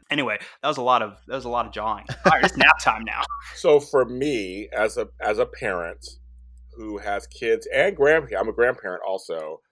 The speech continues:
Speaker 2: I see this movie a little differently also, because now it's like, he's testing these kids. You wanna see what they're gonna do. You wanna see if they're going to survive. You wanna see, and that's kind of what it is, like, as a parent. You know, I raised two daughters, and you're kinda curious to see how they're gonna turn out. You do everything you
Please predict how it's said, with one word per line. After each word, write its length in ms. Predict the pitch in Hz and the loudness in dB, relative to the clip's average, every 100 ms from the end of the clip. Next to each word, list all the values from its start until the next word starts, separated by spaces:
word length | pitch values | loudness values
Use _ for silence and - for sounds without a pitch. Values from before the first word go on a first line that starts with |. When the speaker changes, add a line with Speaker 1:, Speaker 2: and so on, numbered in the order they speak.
| - | -10
Speaker 2:
I 80 | 113 | -10
see 220 | - 123 | -8 -12
this 220 | 117 110 117 | -14 -14 -12
movie 220 | 110 104 | -10 -8
a 20 | |
little 140 | 95 90 | -6 -8
differently 320 | 87 82 90 | -12 -10 -4
also, 440 | 95 98 76 71 _ | -4 -4 -8 -14 _
because 380 | 90 95 87 - | -18 -12 -12 -12
now 600 | 92 98 101 101 98 98 104 | -10 -6 -4 -2 0 0 -4
it's 200 | - 98 | -8 -6
like, 320 | 90 87 - _ _ _ _ | -4 -6 -12 _ _ _ _
he's 180 | 147 135 | -18 -10
testing 360 | - 208 208 208 | -4 -4 -4 -10
these 140 | 151 | -10
kids. 400 | - 143 135 135 | 2 6 6 2
You 140 | 120 | -12
wanna 320 | 107 110 143 143 | -6 0 0 0
see 260 | - 151 | -6 -8
what 260 | 127 113 - | -2 -2 0
they're 140 | 110 | -4
gonna 180 | 101 98 | -4 -8
do. 480 | 87 101 82 76 69 104 | -8 -10 -10 -14 -20 -12
You 80 | |
wanna 140 | 117 135 | -8 -8
see 220 | - 110 | -6 -6
if 80 | - | -4
they're 120 | 110 | -4
going 320 | 98 107 104 101 | -4 -4 -4 -6
to 80 | |
survive. 720 | 98 - 87 87 80 73 78 85 | -12 -12 -8 -6 -6 -6 -10 -12
You 100 | 98 | -10
wanna 160 | 117 | -8
see, 260 | 117 139 117 110 | -10 -12 -10 -8
and 160 | 104 107 | -8 -6
that's 160 | 117 | -6
kind 180 | - 131 | -6 -6
of 100 | 117 | 0
what 120 | 107 | 0
it 80 | 104 | 0
is, 140 | 104 101 | -2 -4
like, 120 | 95 92 | -10 -10
as 120 | 98 | -12
a 40 | |
parent. 360 | - 135 101 71 _ _ _ - | -14 -12 -12 -16 _ _ _ -10
You 80 | 107 | -2
know, 60 | |
I 20 | 104 | 0
raised 340 | 101 104 - | 0 -2 -4
two 100 | 101 | -8
daughters, 440 | 90 90 104 170 160 | -4 -2 0 0 -2
and 140 | 92 | -10
you're 140 | 92 - | -12 -12
kinda 160 | 107 95 | -12 -10
curious 340 | - 101 104 | -6 -4 -4
to 80 | 101 | -8
see 40 | - | -8
how 100 | 90 | -8
they're 120 | 92 | -8
gonna 140 | 98 | -10
turn 280 | 92 98 95 | -8 -4 -2
out. 180 | 101 131 | 0 -2
You 60 | 92 | -4
do 100 | 92 | -8
everything 220 | 92 | -8
you 120 | 95 | -12